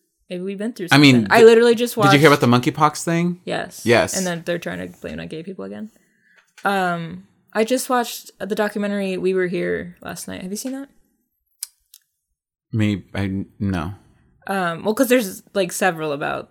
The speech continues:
Speaker 1: obviously, the aids
Speaker 2: Mm-hmm.
Speaker 1: epidemic, but I watched that one last night. It was really good. And I'm in the middle of, uh, watching "How to Survive a Plague," which is on H B O Max.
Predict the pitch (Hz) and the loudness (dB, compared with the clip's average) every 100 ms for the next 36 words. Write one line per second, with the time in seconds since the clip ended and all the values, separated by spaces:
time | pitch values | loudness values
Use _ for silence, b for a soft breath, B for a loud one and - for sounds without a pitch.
0 | _ 95 - - 78 - - - - - | _ -12 -12 -14 -14 -12 -12 -14 -16 -18
1 | _ - 113 95 90 - - - - _ | _ -2 0 0 -4 -10 -14 -14 -16 _
2 | 196 190 185 - 175 175 175 170 - 180 | -6 -6 -6 -8 -6 -6 -10 -12 -14 -12
3 | 180 175 175 175 175 180 - 185 180 - | -12 -12 -10 -10 -10 -12 -10 -8 -8 -6
4 | 185 180 170 170 160 165 165 - 185 - | -6 -6 -6 -6 -6 -10 -12 -14 -14 -12
5 | - 175 175 170 175 185 175 175 170 165 | -12 -12 -10 -12 -10 -8 -8 -8 -10 -12
6 | 165 - - - 196 - _ _ _ _ | -14 -14 -14 -14 -18 -20 _ _ _ _
7 | _ _ _ _ _ - 196 - 180 - | _ _ _ _ _ -14 -14 -14 -16 -12
8 | 185 - - - - - - - | -10 -10 -12 -14 -16 -20 -20 -20